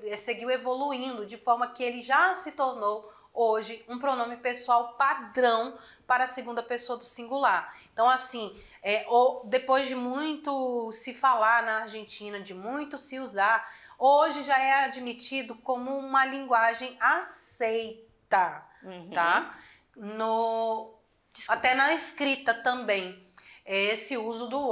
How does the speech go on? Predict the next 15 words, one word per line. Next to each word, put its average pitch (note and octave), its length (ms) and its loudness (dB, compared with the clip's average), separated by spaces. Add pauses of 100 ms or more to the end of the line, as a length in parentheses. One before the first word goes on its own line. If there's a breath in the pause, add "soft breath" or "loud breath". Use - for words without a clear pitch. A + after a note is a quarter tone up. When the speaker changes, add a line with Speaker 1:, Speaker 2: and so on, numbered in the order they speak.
(120)
Speaker 1:
os. - 280 -8 (280 loud breath)
Mas C#4+ 280 2
o D#4+ 60 -2
pronome B3 400 0
tu C#4 340 -2
não C#4 200 0
foi C#4 220 0
o C#4 40 -6
único C#4 200 -10
pronome C4 480 -2
a C4+ 60 -2
ser C4 220 -2
eliminado A#3+ 540 -4
na A#3+ 300 2
Argentina. A#3+ 800 -8